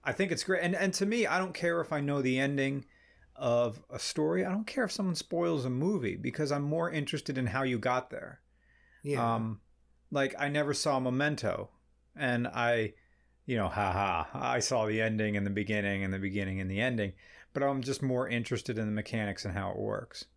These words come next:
Speaker 2: Yeah.
Speaker 1: Or, or how you, how you got from point A to point C via point B.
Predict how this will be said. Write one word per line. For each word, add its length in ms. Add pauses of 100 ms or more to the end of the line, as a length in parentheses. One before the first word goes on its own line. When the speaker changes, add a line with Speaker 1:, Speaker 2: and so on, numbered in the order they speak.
(340)
Speaker 2:
Yeah. 280
Speaker 1:
Or, 240
or 120
how 220
you, 240
how 220
you 200
got 420
from 160
point 340
A 400
to 80
point 340
C 380
via 240
point 380
B. 340